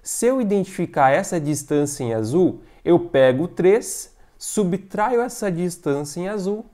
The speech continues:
fazendo a subtração, eu consigo definir qual que é a ordenada da minha bolinha branca. Primeiramente, eu vou colocar alguns pontos aqui nos meus dados. O que que eu vou ter? Eu vou ter que aqui eu tenho um ponto A,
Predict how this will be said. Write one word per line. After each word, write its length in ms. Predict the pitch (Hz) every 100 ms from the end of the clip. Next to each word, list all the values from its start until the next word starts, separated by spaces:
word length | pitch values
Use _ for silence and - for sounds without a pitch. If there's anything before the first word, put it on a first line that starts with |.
| _
fazendo 360 | - 196 170 170
a 60 |
subtração, 920 | 170 180 170 196 175 202 196 - 180 170
eu 120 | 170
consigo 420 | 170 180 - 170 160
definir 400 | 175 175 160 160
qual 420 | - 165 180 170
que 280 | - 147 123
é 240 | 113 - - -
a 160 | 127
ordenada 800 | 127 151 196 175 196 165 151 151
da 120 | 156
minha 180 | 156 156
bolinha 320 | 147 143 143
branca. 340 | 160 123 113 - -
Primeiramente, 800 | 208 226 233 202 170 190 - -
eu 100 | 160
vou 220 | 156 180
colocar 580 | 175 190 180 175 185 185 -
alguns 520 | 165 165 208 240 -
pontos 460 | - 170 175 170
aqui 480 | 180 - 160 165 165 -
nos 280 | 170 175 170
meus 220 | 196 160
dados. 360 | 127 - -
O 40 | -
que 100 | 160
que 100 | 190
eu 60 |
vou 140 | 170 185
ter? 300 | 185 - - _ _ _
Eu 140 | 156 165
vou 140 | 180
ter 160 | 170 143
que 80 |
aqui 200 | 147 147
eu 80 | 175
tenho 220 | 170 147
um 40 | 135
ponto 460 | 127 117 110 113
A, 340 | 113 127 190